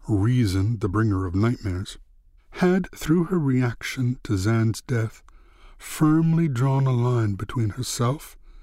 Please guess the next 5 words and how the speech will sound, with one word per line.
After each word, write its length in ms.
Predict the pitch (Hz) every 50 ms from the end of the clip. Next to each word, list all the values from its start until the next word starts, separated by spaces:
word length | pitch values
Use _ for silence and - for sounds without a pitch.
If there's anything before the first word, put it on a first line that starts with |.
| - - - - _ - -
and 140 | - 110 92
Zan, 520 | 87 92 107 107 110 110 110 120 135 151 - _ - - - _ _ - - - - - -
Dad, 440 | - 120 110 107 107 113 113 110 - - - - - - - - - - -
and 220 | - 104 90 -
me. 340 | 127 120 113 107 98 - -